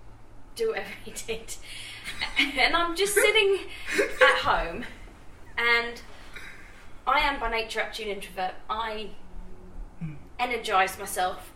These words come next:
Speaker 1: by having time on my own, just quiet, no one around. And it hit me,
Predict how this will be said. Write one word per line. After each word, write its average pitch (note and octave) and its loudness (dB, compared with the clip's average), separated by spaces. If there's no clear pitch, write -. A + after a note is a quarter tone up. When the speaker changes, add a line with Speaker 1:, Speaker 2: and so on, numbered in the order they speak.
Speaker 1:
by G3+ 0
having G3 -6
time A#3+ -6
on A#3+ -6
my G#3+ 0
own, F3+ -6
just - -10
quiet, G3+ -4
no A3+ -2
one G#3+ -2
around. F3+ -2
And A#3 0
it B3 -2
hit - -2
me, E3+ -6